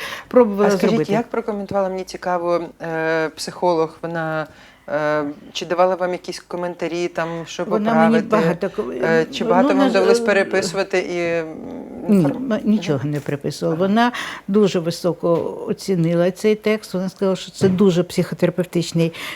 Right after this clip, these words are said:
Speaker 1: текст. Розумієте, я ж лікар. Я, е, і по першому своєму, е, е, досвіду я дитячий якраз лікар. І вміння розмовляти з дитиною — це один з, одна з ознак, фахових ознак.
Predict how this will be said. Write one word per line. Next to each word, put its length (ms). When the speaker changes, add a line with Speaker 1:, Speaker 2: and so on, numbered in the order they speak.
Speaker 1:
текст. 300
Розумієте, 460
я 180
ж 100
лікар. 320
Я, 580
е, 420
і 60
по 160
першому 580
своєму, 880
е, 420
е, 340
досвіду 720
я 280
дитячий 520
якраз 400
лікар. 320
І 340
вміння 640
розмовляти 960
з 80
дитиною — 580
це 500
один 360
з, 240
одна 240
з 80
ознак, 540
фахових 480
ознак. 300